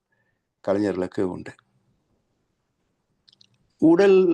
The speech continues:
நலம், ஏன்னா நுண்ணிய நிலையிலே மனம் அதை பிராக்டிஸ் செய்யற போது, அரங்கேற்றுகின்ற போது,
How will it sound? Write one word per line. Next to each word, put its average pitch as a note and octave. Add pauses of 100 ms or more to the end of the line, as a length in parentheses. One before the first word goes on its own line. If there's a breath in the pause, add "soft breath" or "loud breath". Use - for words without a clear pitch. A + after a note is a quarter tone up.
(760)
நலம், C3+ (380)
ஏன்னா C#3+ (920)
நுண்ணிய F3+
நிலையிலே D3 (120)
மனம் B2+ (280)
அதை A#2
பிராக்டிஸ் A#2+
செய்யற A#2
போது, A2 (120)
அரங்கேற்றுகின்ற A2 (100)
போது, -